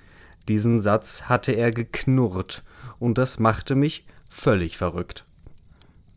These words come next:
Das wusste er. Ich wollte ja klein beigeben, doch im Augenwinkel sah ich meine halbvolle Auflaufform. „Aber ich wollte für dich kochen.“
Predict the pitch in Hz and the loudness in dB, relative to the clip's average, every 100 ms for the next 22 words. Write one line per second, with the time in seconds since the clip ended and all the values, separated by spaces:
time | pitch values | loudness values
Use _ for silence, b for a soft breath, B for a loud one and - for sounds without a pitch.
0 | - 117 - - _ _ - 135 180 - | 0 0 0 -6 _ _ -2 0 2 -2
1 | - 92 90 - _ - - - - - | -2 -2 -4 -8 _ -20 -20 -20 -20 -20
2 | - b b b b b b b b b | -20 b b b b b b b b b
3 | - - 139 110 104 123 190 131 95 90 | -20 -6 -4 0 2 4 4 2 2 0
4 | - 95 92 101 110 107 104 101 B B | -2 -2 0 0 0 0 0 -2 B B
5 | B - 127 123 139 - 156 151 123 104 | B -2 0 2 0 2 4 6 4 4
6 | 120 127 135 123 110 107 127 143 131 - | 2 2 0 0 0 2 2 2 -4 -2
7 | 104 107 107 95 98 110 - - - - | 2 4 2 0 -2 -4 -4 -10 -6 -2
8 | 92 101 123 - 95 92 92 92 - - | 0 0 -2 -4 -6 -4 -6 -6 -6 -6
9 | 92 90 95 - - - b b b b | -4 -4 -6 -14 -20 -20 b b b b
10 | b b b b b b b b - - | b b b b b b b b -8 -2
11 | 156 151 151 160 - 147 131 - - 180 | 0 2 2 2 0 -2 -2 -6 -2 -2
12 | 214 147 113 | 0 -2 -2